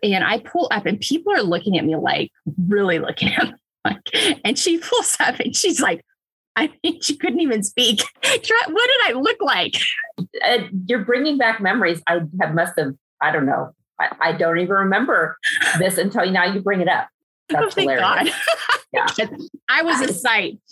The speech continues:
Speaker 1: And
Speaker 2: was
Speaker 1: luckily, my
Speaker 2: impressive.
Speaker 1: little car was, an, you know, you could wash it, indoor, outdoor, wash it. So we literally ran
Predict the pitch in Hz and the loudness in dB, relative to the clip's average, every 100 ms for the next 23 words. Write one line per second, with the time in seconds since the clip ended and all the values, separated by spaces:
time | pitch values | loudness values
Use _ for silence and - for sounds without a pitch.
0 | - - - 269 269 381 - 370 285 240 | -20 -6 -2 0 0 0 0 0 2 2
1 | 226 233 247 240 240 214 - 233 233 233 | 2 2 2 0 -2 -4 0 2 2 2
2 | 202 185 170 214 214 190 185 170 170 175 | 0 -2 -2 0 2 2 2 0 2 2
3 | - 175 - - 175 165 170 - 170 180 | 2 0 0 0 2 2 2 2 0 0
4 | 165 165 - 170 165 - 165 - - 170 | 0 0 0 0 0 0 -2 0 0 2
5 | 196 208 226 240 320 339 262 208 208 214 | 2 2 2 2 2 2 2 2 2 0